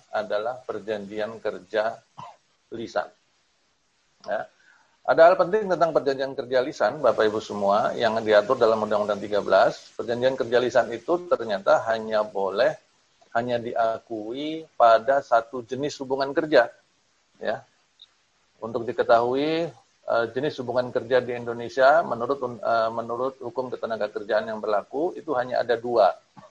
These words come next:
Ya, hanya ada dua ya, yaitu P K W T, perjanjian kerja waktu tertentu, dan P K W T T, perjanjian kerja waktu tidak tertentu.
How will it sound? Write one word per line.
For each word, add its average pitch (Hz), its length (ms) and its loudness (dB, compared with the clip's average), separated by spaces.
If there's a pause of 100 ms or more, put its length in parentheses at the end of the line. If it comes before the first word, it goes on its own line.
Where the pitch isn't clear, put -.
(520)
Ya, 101 160 2 (240)
hanya 117 240 -2
ada 110 160 -2
dua 110 320 2
ya, 135 160 -4 (400)
yaitu 117 720 -10 (800)
P 120 160 -6
K 113 160 -2
W 113 160 -4
T, 143 400 -8 (160)
perjanjian 113 400 -8
kerja 110 160 -6
waktu 110 320 -2
tertentu, 135 720 -8
dan 117 160 -6
P 113 160 -10
K 113 160 -2
W 123 160 -4
T 160 160 -4
T, 110 160 -4
perjanjian 107 400 -12
kerja 107 240 -8
waktu 120 240 -4 (160)
tidak - 160 -10
tertentu. 95 400 -16